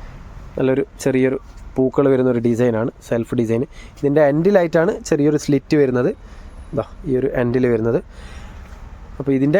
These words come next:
കളർ ചാർട്ട് അവൈലബിൾ അല്ല. അപ്പോൾ റേറ്റ് മറക്കണ്ട, ഇരുന്നൂറ്റി തൊണ്ണൂറ് അയച്ചു തരുന്നവർക്കാണെങ്കിൽ പ്ലസ് ഷിപ്പിംഗ് ചാർജ് ഉണ്ടാവും.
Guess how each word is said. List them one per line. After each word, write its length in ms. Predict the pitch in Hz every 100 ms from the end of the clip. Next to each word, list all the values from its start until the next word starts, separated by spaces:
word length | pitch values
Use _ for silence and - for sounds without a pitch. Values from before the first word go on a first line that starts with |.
| 208
കളർ 180 | 147 135
ചാർട്ട് 200 | 151 135 135
അവൈലബിൾ 300 | 131 123 120
അല്ല. 100 | 123 - -
അപ്പോൾ 140 | - 135
റേറ്റ് 200 | 135 175
മറക്കണ്ട, 280 | 165 156 165 196
ഇരുന്നൂറ്റി 280 | 139 147 147 147
തൊണ്ണൂറ് 320 | 139 147 226 143
അയച്ചു 180 | 120 139
തരുന്നവർക്കാണെങ്കിൽ 580 | 131 135 131 135 151 175
പ്ലസ് 260 | 127 - 123
ഷിപ്പിംഗ് 260 | 127 127 127
ചാർജ് 200 | 120 117
ഉണ്ടാവും. 200 | 135